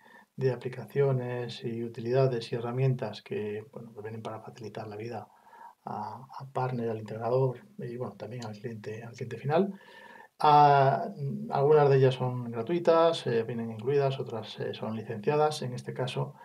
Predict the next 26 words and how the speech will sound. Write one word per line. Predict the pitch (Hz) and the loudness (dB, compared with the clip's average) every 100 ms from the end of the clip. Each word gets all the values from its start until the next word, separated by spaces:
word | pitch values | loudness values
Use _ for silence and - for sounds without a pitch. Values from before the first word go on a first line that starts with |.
| - - - | -20 -20 -2
Device | 135 120 - | -2 -2 -4
Tracker | 131 123 139 143 - | -6 -2 0 0 -4
es | 127 - - | -6 -8 -8
una | 123 120 120 120 123 | -6 -4 -4 -4 -4
aplicación | 113 - 131 104 120 120 120 | -8 -12 -10 -10 -6 -6 -8
que | 120 113 | -8 -8
viene, | 110 113 113 123 127 131 - | -6 -6 -4 -4 -4 -6 -6
eh, | 113 107 107 107 107 | -6 -6 -8 -10 -10
necesita | 120 101 127 127 | -10 -8 -8 -4
licencia. | 120 - 113 101 - - _ _ - - - - - _ - | -4 -4 -8 -8 -14 -20 _ _ -20 -20 -20 -20 -20 _ -8
Y, | 151 147 143 143 139 135 139 | -2 0 2 2 4 6 6
bueno, | 143 147 - - _ | 6 6 2 -10 _
pues | 131 127 123 | 4 4 6
de | 135 123 | 6 6
lo | 123 | 4
que | 131 | 0
se | - 117 | -2 -4
trata | 131 135 151 156 147 | 2 4 8 8 8
es | 139 135 | 8 8
de | 127 131 | 8 10
una | 131 135 | 8 6
aplicación | 131 135 127 - 135 143 147 | 4 2 0 4 4 4 4
para | 135 120 117 | 4 6 4
localizar, | 113 110 113 110 - 120 120 135 135 131 | 2 0 -2 -6 -4 -2 2 0 0 -4
eh, | 113 110 107 110 | -2 -2 -4 -4
equipos, | 135 131 143 135 147 202 - | -4 -4 -6 -2 -2 -2 -10